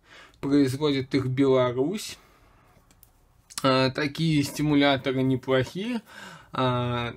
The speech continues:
у нас тут имеется запах карп, такой сладковатый, и спрей именно на масле конопли,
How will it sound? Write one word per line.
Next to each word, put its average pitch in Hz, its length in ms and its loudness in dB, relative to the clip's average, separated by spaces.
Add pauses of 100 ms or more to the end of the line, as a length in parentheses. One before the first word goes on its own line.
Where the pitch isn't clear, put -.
у 139 120 -2
нас 143 220 0
тут 127 240 -4
имеется 123 1200 -2 (380)
запах 135 580 -2
карп, 185 480 2
такой 170 400 0
сладковатый, 147 960 -4 (400)
и 196 160 -2
спрей 180 500 2
именно 180 580 -2
на 139 140 2
масле 156 460 -2
конопли, 143 840 -2